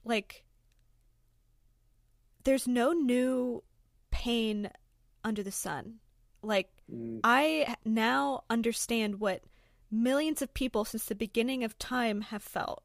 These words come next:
Speaker 1: Like, so many people have lost a loved one. So many people have lost a dear, dear friend. Um, and now I'm in a way kind of, like,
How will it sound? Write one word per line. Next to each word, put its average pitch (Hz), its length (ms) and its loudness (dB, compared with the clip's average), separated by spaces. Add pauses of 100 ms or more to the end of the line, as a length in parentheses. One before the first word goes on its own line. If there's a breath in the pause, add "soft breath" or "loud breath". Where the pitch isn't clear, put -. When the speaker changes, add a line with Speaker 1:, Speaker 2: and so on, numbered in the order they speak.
Speaker 1:
Like, 196 260 -4 (760)
so - 380 0
many 311 220 0
people 277 380 0
have 202 180 -2
lost 208 360 0
a 190 60 -2
loved 214 260 -2
one. 185 200 -6
So - 280 2
many 302 180 0
people 254 260 -4
have 220 160 -2
lost 208 320 -2
a 220 60 0
dear, 208 280 -4
dear 196 240 -4
friend. 220 520 -6 (140)
Um, 190 360 -4 (1120)
and 240 140 2
now 302 280 4
I'm 247 260 2
in 233 280 -2
a 233 60 -2
way 233 240 2
kind 240 340 -2
of, 226 100 0
like, 220 240 -2